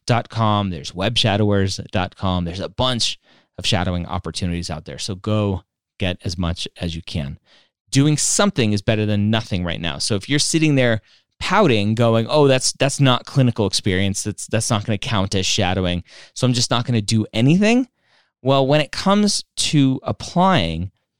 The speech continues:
and medical schools are seeing all the students who have something, even if they're like, "Okay, well, it's virtual. That's not really shadowing." And they see yours that has nothing,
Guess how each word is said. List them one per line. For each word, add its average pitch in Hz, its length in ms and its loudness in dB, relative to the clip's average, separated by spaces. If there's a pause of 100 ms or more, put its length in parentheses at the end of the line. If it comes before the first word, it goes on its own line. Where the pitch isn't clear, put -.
(280)
and 135 140 4
medical 147 280 2
schools 139 320 2
are 123 60 4
seeing 147 360 2
all 131 240 0
the 127 120 -2
students 123 380 0
who 135 120 0
have 117 280 -2
something, 104 720 0
even 226 320 0
if 214 100 2
they're 170 160 4
like, 160 180 2
"Okay, 127 280 2
well, 117 180 2
it's 113 140 -4
virtual. 95 580 0
That's 107 200 -2
not 71 240 -2
really 104 340 2
shadowing." 92 560 0 (440)
And 143 120 4
they 196 80 4
see 202 160 0
yours 143 480 4
that 123 120 2
has 123 160 2
nothing, 120 760 2